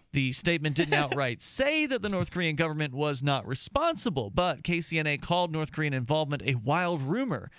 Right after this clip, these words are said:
Speaker 1: and the government suggested it couldn't be behind a cyber attack on a country far across the ocean. <laughs>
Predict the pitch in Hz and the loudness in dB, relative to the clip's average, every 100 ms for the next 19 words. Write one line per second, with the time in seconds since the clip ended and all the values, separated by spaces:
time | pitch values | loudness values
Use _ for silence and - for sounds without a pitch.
0 | - _ 139 135 135 143 196 180 139 - | -20 _ 0 0 2 2 2 0 -2 -2
1 | 139 143 135 143 143 156 - 285 254 185 | 0 0 0 -2 -4 -6 -2 -2 0 -2
2 | 151 131 123 135 117 - 180 185 160 143 | 0 0 0 2 2 2 0 0 -2 0
3 | 151 143 143 - - 160 156 - 170 151 | 2 0 -2 -16 -8 -2 -2 0 -2 0
4 | 156 143 - 139 139 - 131 123 - 131 | -2 -2 0 2 0 0 -2 -2 -2 0
5 | 156 190 143 139 - - - - - - | 2 0 0 -2 -4 -6 -4 -4 -6 -8
6 | - | -12